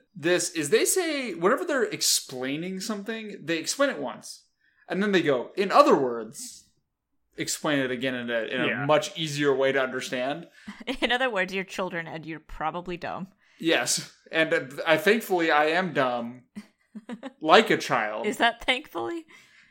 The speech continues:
Speaker 1: The "in other words" is, I, I feel we're very grateful for the "in other wor-," "in other words" moments. But I, I wanted to ask, is "in other words," like, an anime thing? Because I've seen it in a couple other shows where they're, "In other words,
Speaker 2: Yeah.
Speaker 1: this"
Speaker 2: And it's always, like, the, the villain who's
Speaker 1: Yeah.
Speaker 2: like,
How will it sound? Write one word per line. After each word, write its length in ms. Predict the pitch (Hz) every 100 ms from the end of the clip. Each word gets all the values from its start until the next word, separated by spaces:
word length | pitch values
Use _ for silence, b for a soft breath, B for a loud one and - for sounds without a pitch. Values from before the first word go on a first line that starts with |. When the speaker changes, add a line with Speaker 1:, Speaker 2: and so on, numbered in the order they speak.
| b _ 151
Speaker 1:
The 200 | 156 160
"in 160 | 165
other 180 | 170 170
words" 240 | 151 147 139
is, 200 | 127 -
I, 200 | 131 120
I 140 | 120 127
feel 280 | - 127 113
we're 160 | 117
very 360 | - 120 107 104
grateful 400 | 107 107 - -
for 120 | -
the 120 | 110
"in 120 | 90 -
other 140 | 95
wor-," 160 | 95 - - 143
"in 120 | 135
other 180 | 123 120
words" 400 | 117 120 117 -
moments. 340 | 135 127 123 B B
But 100 | 196
I, 200 | 240 247
I 20 | 269
wanted 140 | 294
to 60 | 220
ask, 160 | 214 226
is 260 | 220 - _ -
"in 160 | 214 220
other 240 | 285 320
words," 240 | 320 320
like, 140 | 233 226
an 100 | 160
anime 520 | - 123 160 180 185
thing? 720 | 170 - - 123 147 185 214 _ _ _ _ _ -
Because 280 | 160 180
I've 100 | 220 254
seen 140 | 311
it 60 | 285
in 120 | 214
a 60 | 165
couple 260 | 160 147 135
other 160 | 143
shows 480 | 135 139 120 117 -
where 140 | 123
they're, 180 | 117 143 -
"In 120 | 208
other 180 | 339 233
words, 200 | 147 170
Speaker 2:
Yeah. 120 | 139
Speaker 1:
this" 320 | 294 277 -
Speaker 2:
And 100 | 226
it's 100 | 220
always, 280 | 226 233 196
like, 260 | 180 165 -
the, 220 | 151 139
the 80 | 143
villain 460 | 139 135 123 135 156
who's 300 | 135 147 147
Speaker 1:
Yeah. 60 |
Speaker 2:
like, 240 | 139 131